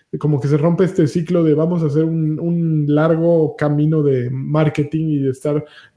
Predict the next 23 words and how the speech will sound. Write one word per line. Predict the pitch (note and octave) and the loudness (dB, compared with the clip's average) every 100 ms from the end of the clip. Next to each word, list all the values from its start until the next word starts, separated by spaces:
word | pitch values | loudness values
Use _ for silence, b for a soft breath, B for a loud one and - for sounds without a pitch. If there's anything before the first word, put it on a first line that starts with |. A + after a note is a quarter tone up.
| D#3 - | -18 -6
empujando | D#3+ C3 D3 - E3 E3+ | -2 0 -2 0 0 0
el | D3 | -2
juego | - D3+ D3+ C#3+ | 0 0 0 -2
a | C3+ | -2
todos | D#3+ C#3 | 0 0
lados | C#3 C#3+ C#3+ | 0 -2 -2
para | C#3 B2 | -4 -6
que | B2+ C3 A#2+ | -6 -6 -6
se | - C#3 | -8 -8
caliente | C#3 C#3 D#3 D#3 D#3 | -2 0 2 2 0
el | C#3+ | 0
nombre | D3+ D#3 D#3 | 2 2 2
y | D3+ | 0
para | C#3+ C3 | -2 -4
que | C3+ | -6
todos | C3 D#3+ E3 D3+ | -4 0 0 0
estén | C3+ D#3 D#3 | -6 -4 -4
esperándolo. | - D#3 D3 D#3 F3 - B B B B B | -4 -4 -2 -4 -4 -10 B B B B B
Y | - D#3 | -2 2
no, | G3 E3 | 2 0
simplemente | - F3+ F#3 F3+ F3 F#3 E3+ B B - | -2 0 0 0 2 2 0 B B -6
una, | E3 E3+ E3 D3+ C3+ - - | -2 0 2 2 0 -4 -8
eh, | - G2 C3 D3+ - | -10 -10 -10 -10 -12